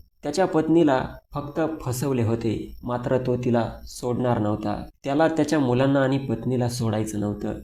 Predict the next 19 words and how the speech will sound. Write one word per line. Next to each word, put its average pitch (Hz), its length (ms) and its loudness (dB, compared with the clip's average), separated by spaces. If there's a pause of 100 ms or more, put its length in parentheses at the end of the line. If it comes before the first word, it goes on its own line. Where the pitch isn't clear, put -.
(160)
त्यामुळे 170 380 8
जेव्हा 175 420 10
अश्विनी 160 460 2
बिद्रे 139 340 4
त्याला 135 280 0
म्हणायची 131 500 2
की, 131 100 -4 (120)
"की 160 160 -2
तू 190 120 6
तुझ्या 165 240 4
पत्नीला 139 440 2
घटस्फोट 131 560 -2
केव्हा 120 280 0
देणार?" 139 260 2 (240)
तेव्हा 165 280 4
अभय 135 240 6
कुरुंदकर 151 580 4 (360)
टाळाटाळ 135 440 2
करायचा, 107 440 -2